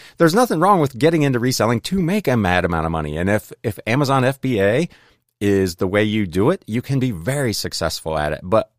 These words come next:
for those folks or any other person in reselling who is doing it their way, to imply that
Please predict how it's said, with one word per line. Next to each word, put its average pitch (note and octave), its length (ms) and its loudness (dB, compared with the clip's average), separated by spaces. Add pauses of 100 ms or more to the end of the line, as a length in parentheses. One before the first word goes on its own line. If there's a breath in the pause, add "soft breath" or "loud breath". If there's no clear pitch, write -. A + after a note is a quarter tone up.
(400)
for G#2+ 520 2 (680)
those D3+ 400 -2
folks F2 460 -2
or A2 260 0
any B2+ 400 -2
other F#2 320 2
person F2 480 -6
in B2+ 200 -2
reselling F2+ 460 -2
who F#2+ 160 -4
is G2 160 -4
doing C3 360 -2
it B2 180 -4
their G2 360 0
way, D#2 440 -2 (640 loud breath)
to F#2+ 580 0
imply D3+ 580 -2
that A2+ 240 -2